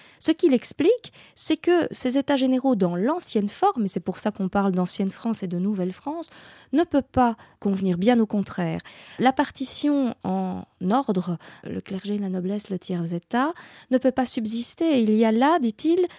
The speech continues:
une inégalité de fait, puisque le tiers-état constitue la plus grosse majorité du pays. On ne peut pas considérer qu'elle n'ait qu'une voix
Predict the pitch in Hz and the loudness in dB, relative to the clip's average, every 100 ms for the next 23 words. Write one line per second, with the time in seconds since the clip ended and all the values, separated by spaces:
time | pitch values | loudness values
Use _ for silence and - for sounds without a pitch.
0 | - _ 269 269 277 269 - _ - 339 | -20 _ 0 2 2 0 -4 _ 2 4
1 | 285 247 233 233 247 202 240 - - 381 | 4 2 2 0 -2 0 0 0 0 0
2 | - - 254 - 294 277 - - - - | -2 -4 -4 2 4 4 2 -12 -12 0
3 | 233 254 262 233 208 220 302 359 - 294 | 2 4 2 2 2 2 2 0 0 -2
4 | 277 - 269 247 - 262 320 466 - _ | 0 0 -2 -2 0 2 4 2 0 _
5 | 254 277 285 269 277 392 - - 262 294 | 2 4 4 4 6 4 2 0 2 2
6 | 277 269 269 - 285 254 262 269 247 233 | 2 0 -2 0 0 0 0 0 0 -4
7 | - - - - 254 254 262 311 330 311 | -12 -20 -12 0 0 4 4 4 2 0
8 | - 240 220 247 269 240 214 226 262 262 | -2 0 2 2 2 2 4 4 4 2
9 | - 254 240 220 233 | 2 4 6 6 4